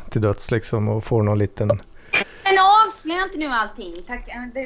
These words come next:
Speaker 1: Ja, nej, det kanske, det kanske är för mycket spoilers där.
Speaker 2: Nej, nej, jag, jag bara menar nu.
Speaker 1: Men, eh, ja. Det, det, det, den försöker väl visa på lite det här då, den, den psykiska, eh, terrorn som, eh,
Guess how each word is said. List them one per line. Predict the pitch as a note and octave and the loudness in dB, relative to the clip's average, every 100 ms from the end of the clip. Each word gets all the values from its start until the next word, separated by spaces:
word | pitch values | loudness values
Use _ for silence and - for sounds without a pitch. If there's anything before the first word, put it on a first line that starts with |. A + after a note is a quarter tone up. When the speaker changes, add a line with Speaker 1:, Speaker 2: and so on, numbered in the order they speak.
| - | -2
Speaker 1:
Ja, | B2+ C3 C3+ C3+ | 2 6 6 6
nej, | C3 B2+ B2+ B2 A#2+ | 6 4 4 4 4
det | A#2+ A#2 | 2 2
kanske, | A#2 G#2 A2 G#2 G#2 D3+ | 0 2 2 0 0 0
det | C#3 | 2
kanske | C3 C3+ C3 | 4 4 4
är | |
för | A2 | 4
mycket | B2+ - | 4 2
spoilers | - G#2+ G2+ G#2+ G#2 | 2 2 2 2 -2
där. | A2+ A2 - - - - | -4 -4 -6 -10 -8 -4
Speaker 2:
Nej, | B3 C4+ | 0 0
nej, | A3 G3 F#3+ G#3+ | 2 0 0 0
jag, | B3 B3 | 2 4
jag | C4 | 4
bara | C4+ C4 | 4 2
menar | C4+ - B3 B3 | 0 -2 -2 -2
nu. | E4 E4 C#4+ D4 - - - - - - - - - - - - - - - - - | -6 -6 -12 -12 -16 -16 -16 -16 -16 -14 -12 -12 -14 -16 -16 -16 -18 -18 -20 -20 -8
Speaker 1:
Men, | A#2+ G#2+ G#2+ A2 | -2 0 2 2
eh, | G#2+ A2 A#2+ B2+ | 2 0 0 0
ja. | D#2 B2 - - - - - - - - - - - - - - - | 2 2 0 -6 -12 -14 -20 -20 -20 -20 -20 -20 -20 -20 -20 -20 -12
Det, | - C3 C3 C3 | 0 4 6 4
det, | C#3 D3 D#3 D3+ F3 E3 B2+ - - - - | 4 4 2 -2 -2 -4 -4 -6 -10 -10 -6
det, | D3 C#3+ | 0 0
den | D#3+ C#3+ C#3+ C3 B2+ | 2 2 4 2 0
försöker | C#3+ C#3 B2+ C#3 | 2 2 4 4
väl | C#3 C3+ | 4 4
visa | C#3 A#2+ C3+ | 4 4 2
på | - C#3+ C#3 | 4 4 6
lite | C3+ A#2+ - | 6 4 4
det | A2+ | 4
här | A2 G#2+ G#2 | 6 4 4
då, | G#2+ G#2+ A#2 | 2 2 2
den, | A#2 A2+ | 0 2
den | A2+ | 2
psykiska, | - A#2 G2 - A2 - A#2 | 4 2 2 0 0 2 4
eh, | A2 G#2+ G#2 G#2+ A2 A2 G#2+ | 4 4 4 2 2 2 2
terrorn | G#2 A#2+ G#2+ G2 G#2+ G#2+ G2 | 2 4 4 4 4 4 2
som, | - G#2+ A2 | 0 0 0
eh, | B2+ C3 B2 | 0 0 0